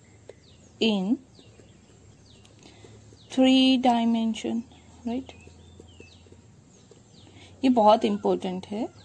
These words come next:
आप ध्यान से देखना, ध्यान से समझना, सही है, क्योंकि हमारा जो molecule होता है वो भी क्या होता है, Three dimension में ही होता है।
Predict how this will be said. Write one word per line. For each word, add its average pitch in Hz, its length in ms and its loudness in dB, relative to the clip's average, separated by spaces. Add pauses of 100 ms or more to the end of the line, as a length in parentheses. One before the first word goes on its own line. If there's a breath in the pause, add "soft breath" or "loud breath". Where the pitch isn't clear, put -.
(220)
आप 185 120 -6
ध्यान 190 320 -8
से 214 180 -10
देखना, 220 360 -6
ध्यान 190 280 -8
से 202 180 -12
समझना, 196 540 -8 (600 loud breath)
सही 226 180 -2
है, 330 140 0
क्योंकि 269 340 0
हमारा 302 320 2
जो 294 140 -2
molecule 247 600 2
होता 262 300 -2
है 220 140 0
वो 214 160 -4
भी 254 140 -2
क्या 262 180 -2
होता 208 280 -4
है, 220 220 -2
Three 202 220 0
dimension 190 540 -4
में 220 120 -4
ही 254 160 4
होता 247 320 -2
है। 233 180 -6